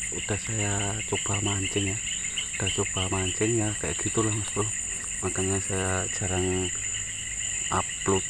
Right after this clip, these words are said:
eh, video mancing lembat ya, karena, eh, kadang memang susah <laughs> mancing lembat. Ya,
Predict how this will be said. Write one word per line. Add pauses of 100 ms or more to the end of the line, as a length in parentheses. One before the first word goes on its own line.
eh,
video
mancing
lembat
ya, (120)
karena,
eh, (500)
kadang
memang (1500)
susah (380)
<laughs>
mancing
lembat. (2250)
Ya,